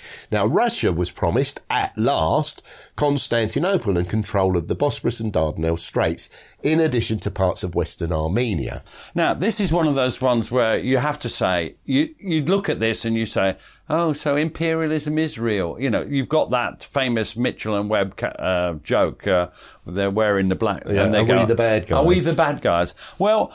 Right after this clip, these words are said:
Speaker 2: we are the bad guys, but the Turks are bad guys as well. You've got to remember those Armenian massacres. You've got to remember, this is, this is a, a cruel, hard, terrible world at this point, isn't it? Now, one of the funny things is,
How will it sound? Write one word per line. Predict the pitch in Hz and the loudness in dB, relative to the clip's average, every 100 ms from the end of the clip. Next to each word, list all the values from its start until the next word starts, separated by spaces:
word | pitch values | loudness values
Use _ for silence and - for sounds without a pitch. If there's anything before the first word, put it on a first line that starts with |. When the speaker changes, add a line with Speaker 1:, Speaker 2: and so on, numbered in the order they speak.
| - | -8
Speaker 2:
we | 160 214 | 0 2
are | 240 233 | 4 2
the | |
bad | 160 131 104 117 | 2 2 0 0
guys, | 95 110 139 - _ _ _ _ _ _ _ | 2 2 0 -6 _ _ _ _ _ _ _
but | 175 | -2
the | 185 | 0
Turks | 180 190 120 - | 2 2 0 -2
are | |
bad | - 107 92 | -2 -2 0
guys | 110 101 | 0 0
as | 101 101 | -4 -2
well. | 78 67 _ _ _ _ _ - | -4 -4 _ _ _ _ _ -10
You've | 117 | -6
got | 139 196 | 0 2
to | |
remember | 202 185 160 | 4 4 2
those | 139 143 135 | 2 2 4
Armenian | 139 143 147 147 135 | 2 4 2 2 0
massacres. | 131 113 - 107 98 | 0 -2 -4 -4 -2
You've | 120 | -2
got | 156 156 | -2 -2
to | 139 | -2
remember, | 123 - - | -2 -6 -10
this | - 185 - | -2 0 2
is, | 165 - - - | 0 -4 -12 -4
this | 185 - | 0 2
is | 180 | 2
a, | 165 - - _ - | 2 0 -6 _ -4
a | |
cruel, | - - 170 170 160 | -4 0 2 4 2
hard, | 123 147 139 131 117 | 2 2 2 0 -2
terrible | - 139 139 120 113 | -2 0 2 0 2
world | 127 120 87 76 73 | 2 2 2 -2 -12
at | 80 | -10
this | 98 90 | -8 -8
point, | - 87 85 | -6 -6 -4
isn't | 101 92 | -6 -6
it? | 73 - - - | -8 -12 -10 -2
Now, | 165 | 2
one | 165 233 247 | 4 2 2
of | |
the | 180 | 2
funny | 156 - - 202 202 175 | -2 -6 -4 0 2 2
things | 135 104 90 85 | 0 -2 -2 -2
is, | 104 107 - | -2 -2 -4